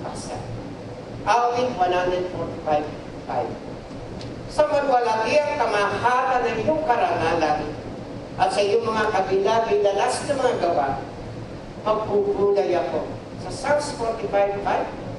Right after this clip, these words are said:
"I will meditate on the glorious splendor of your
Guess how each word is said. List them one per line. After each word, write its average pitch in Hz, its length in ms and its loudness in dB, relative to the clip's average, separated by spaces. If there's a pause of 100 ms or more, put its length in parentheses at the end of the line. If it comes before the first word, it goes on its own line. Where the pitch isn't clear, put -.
(880)
"I 302 140 4 (180)
will 294 240 2
meditate 240 880 2 (480)
on 311 240 2
the 208 80 4 (100)
glorious 262 440 2
splendor 208 760 0 (540)
of 202 180 4
your 208 160 2